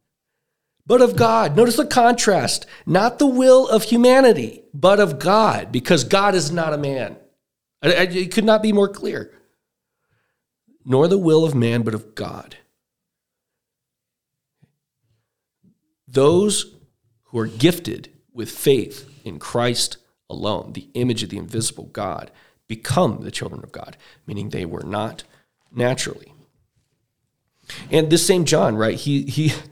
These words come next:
he even says, um, right, that, um, in speaking about the children of God, that everyone who believes that Jesus is the Christ has been born of God, right?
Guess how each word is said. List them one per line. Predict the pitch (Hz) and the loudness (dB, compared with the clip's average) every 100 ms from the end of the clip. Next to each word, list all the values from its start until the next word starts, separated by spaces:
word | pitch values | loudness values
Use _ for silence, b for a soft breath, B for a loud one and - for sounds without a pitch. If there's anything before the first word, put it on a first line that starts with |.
| B B B B B | B B B B B
he | - | 0
even | 151 160 | 2 2
says, | - - 90 104 - - | 2 2 0 -2 -6 -4
um, | - 101 85 - | -6 -6 -8 -8
right, | 113 107 - | -6 -6 -6
that, | 120 90 - _ _ _ _ _ _ _ | -8 -8 -10 _ _ _ _ _ _ _
um, | 120 120 110 - | -6 -4 -4 -4
in | 120 | -4
speaking | - 143 139 123 | -2 -4 -2 -2
about | 113 - | -2 -4
the | |
children | 107 - 113 110 107 | -4 -2 -2 -2 -6
of | 98 | -8
God, | 104 95 69 64 - _ _ - | -6 -6 -6 -10 -14 _ _ -6
that | 120 | 0
everyone | 139 147 165 151 | 2 4 4 4
who | 143 | 2
believes | 135 135 208 143 - | 0 -2 -2 -2 -4
that | |
Jesus | 107 123 120 117 | -6 -4 -2 -4
is | 123 | -4
the | 110 | -6
Christ | - 147 160 107 | -4 -2 -2 0
has | 135 131 | 0 2
been | 139 160 | 2 0
born | 135 214 | 0 0
of | 196 | -2
God, | - - - | -4 -10 -10
right? | - 95 - | -10 -8 -10